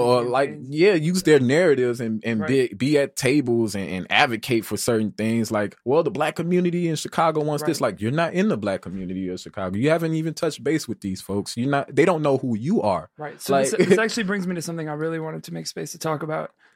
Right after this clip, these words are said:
Speaker 2: um, because I know you've been critical of it. And it, this is critique from a place of love.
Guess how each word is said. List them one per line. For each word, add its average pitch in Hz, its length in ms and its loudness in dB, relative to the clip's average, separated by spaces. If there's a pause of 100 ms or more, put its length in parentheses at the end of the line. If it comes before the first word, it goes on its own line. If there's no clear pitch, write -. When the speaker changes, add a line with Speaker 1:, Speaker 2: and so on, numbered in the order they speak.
(120)
Speaker 2:
um, 143 460 -6 (100)
because 156 240 -4
I 156 80 -2
know 160 120 -4
you've 160 240 -4
been 170 300 -4
critical 160 440 -4
of 156 80 -6
it. 160 160 -8
And 165 320 -4
it, - 380 -6
this 175 120 -6
is 180 120 -8
critique 190 300 -8
from 170 120 -6
a 160 60 -6
place 156 260 -6
of 156 80 -4
love. 156 380 -2